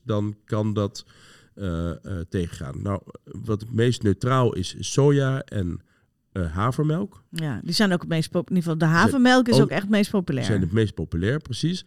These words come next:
Speaker 1: En, eh, de andere melkalternatieven zoals, eh,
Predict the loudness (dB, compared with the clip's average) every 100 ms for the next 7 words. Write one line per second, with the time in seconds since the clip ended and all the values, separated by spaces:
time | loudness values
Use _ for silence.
0 | -18 -20 -14 0 2 2 0 -4 0 2
1 | 0 0 -2 2 4 4 4 4 4 0
2 | -6 -4 -2 -2 -2 -2 -2 -2 0 -2
3 | -4 -6